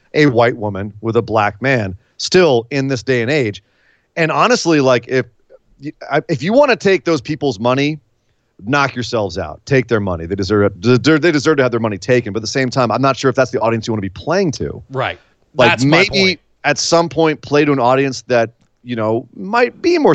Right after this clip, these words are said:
Speaker 1: it's, I say more sophisticated. It's wrestling. It's W W E wrestling on top of that.
Speaker 2: <laughs> Right.
Speaker 1: So I know what I'm saying when I say this.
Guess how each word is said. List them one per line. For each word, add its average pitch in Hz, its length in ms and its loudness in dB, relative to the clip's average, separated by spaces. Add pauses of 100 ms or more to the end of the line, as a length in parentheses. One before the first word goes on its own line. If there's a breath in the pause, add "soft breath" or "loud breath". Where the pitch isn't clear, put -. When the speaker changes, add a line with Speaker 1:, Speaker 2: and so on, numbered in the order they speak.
(140)
Speaker 1:
it's, - 260 0 (380 soft breath)
I 127 100 2
say 147 240 2
more 127 160 2
sophisticated. 110 680 -2
It's 170 180 0
wrestling. 101 560 -4
It's 123 160 -4
W 165 300 2
W 117 280 0
E 151 140 4
wrestling 92 460 -2
on 92 100 0
top 127 260 2
of 107 120 -6
that. - 280 -4
Speaker 2:
<laughs> - 140 -20
Right. 113 180 -6
Speaker 1:
So 143 260 4
I 156 140 2
know 180 280 2
what 165 180 0
I'm 139 140 -2
saying 147 420 -4
when 127 120 -4
I 107 100 -6
say 147 280 -2
this. 95 320 -6